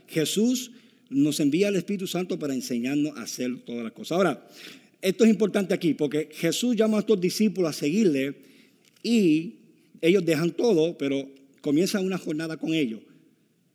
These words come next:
Y en esa jornada Jesús comienza a hacer algo en sus vidas, a transformarlo. Como Jesús, como Pedro le dijo, Jesús le dijo a Pedro, "Te voy a transformar a ser un pescador de hombres en la película.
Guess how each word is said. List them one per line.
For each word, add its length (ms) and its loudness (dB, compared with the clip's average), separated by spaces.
Y 120 2
en 60 4
esa 220 0
jornada 480 -2
Jesús 360 -6
comienza 380 -4
a 20 -6
hacer 200 -8
algo 240 -6
en 80 -4
sus 180 -10
vidas, 320 -4
a 100 -8
transformarlo. 600 -6
Como 160 -4
Jesús, 360 -4
como 220 -6
Pedro 180 -2
le 100 0
dijo, 380 -2
Jesús 280 -4
le 60 0
dijo 140 0
a 80 -8
Pedro, 400 -4
"Te 80 -8
voy 200 0
a 40 -2
transformar 480 -4
a 60 -10
ser 120 -8
un 100 -6
pescador 380 -10
de 80 -6
hombres 200 -4
en 80 -6
la 100 -14
película. 460 -8